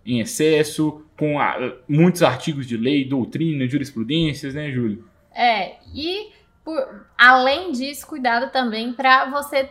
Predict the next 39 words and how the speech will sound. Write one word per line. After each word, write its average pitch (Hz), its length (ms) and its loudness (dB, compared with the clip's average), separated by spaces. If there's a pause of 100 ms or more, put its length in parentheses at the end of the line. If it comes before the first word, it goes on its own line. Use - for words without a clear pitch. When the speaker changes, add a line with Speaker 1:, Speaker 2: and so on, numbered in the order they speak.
Speaker 2:
não 247 300 2
ficar 330 360 -2
se 285 120 -12
relacionando 269 760 -4
apenas 269 760 4
com 262 140 -4
advogados 254 840 2 (260)
ali 247 240 0
nas 240 240 -2
redes 220 240 -6
sociais, 233 540 0
que 226 100 -12
é - 20 -8
o 208 40 -10
nosso 214 240 -8
quarto 214 420 0
erro, 196 320 -4
né? 196 220 -6
Então, 208 280 -6
além 240 360 -2
de 320 60 -12
se - 180 -8
relacionar 277 640 -2
com 247 120 -2
o 233 40 -4
público 247 400 -6
correto 247 680 0
nas 240 240 -4
redes 220 220 -12
sociais, 208 600 -4 (400)
veja 262 360 0
também 269 360 -2
se - 100 -14
você 302 280 -4
está 311 520 6
criando 294 560 0
esse 294 220 -6
ambiente 285 500 -6
propício 285 800 -4